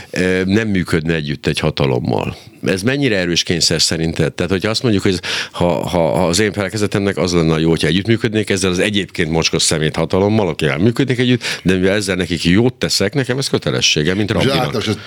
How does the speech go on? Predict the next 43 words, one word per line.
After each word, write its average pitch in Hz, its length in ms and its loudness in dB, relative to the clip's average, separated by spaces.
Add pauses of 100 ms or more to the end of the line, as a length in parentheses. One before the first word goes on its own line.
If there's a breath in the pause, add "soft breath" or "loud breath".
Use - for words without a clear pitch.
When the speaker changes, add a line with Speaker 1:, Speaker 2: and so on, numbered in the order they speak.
(140)
Speaker 2:
teoretikus. 110 360 0
Speaker 1:
Általánosságban 131 640 0
Speaker 2:
Nem, 185 80 0
nem. 127 100 -4
Speaker 1:
abszolút, 120 300 0
ja, 127 100 2
mondjuk, 160 240 2
hogy 175 100 2
Speaker 2:
Teore- 175 140 -2
Speaker 1:
tegyük 151 120 -2
a 143 40 0
tizenhatodik 120 520 -2
századba, 143 400 -2
és - 100 2
akkor 123 220 -2
Speaker 2:
A - 60 -
ko-, 80 60 -2
Speaker 1:
megvagyunk. 80 320 0
Speaker 2:
kollaboráció, 123 1400 2
Speaker 1:
Igen, 95 400 -2
a 87 80 0
Speaker 2:
a 131 180 2 (300)
Speaker 1:
felekezet 127 460 2
Speaker 2:
ko-, 110 60 0
Speaker 1:
érdek. 101 200 2
Speaker 2:
kooperáció. 107 840 2
Speaker 1:
Így 80 160 -2
van. 87 260 0 (160)
Speaker 2:
Tudod, - 180 0
hogy 101 120 0
ki - 120 -2
írt 95 180 0
ebből 87 420 2
di-, 87 200 0 (120)
do-, 90 140 0 (120)
doktori 92 260 0 (180)
diszertációt? 95 920 0
Speaker 1:
Nem, 117 120 0
nem, 104 60 0
nem, 104 120 4
nem. - 20 2
Speaker 2:
Schmidt 95 280 2
Mária. 73 380 -2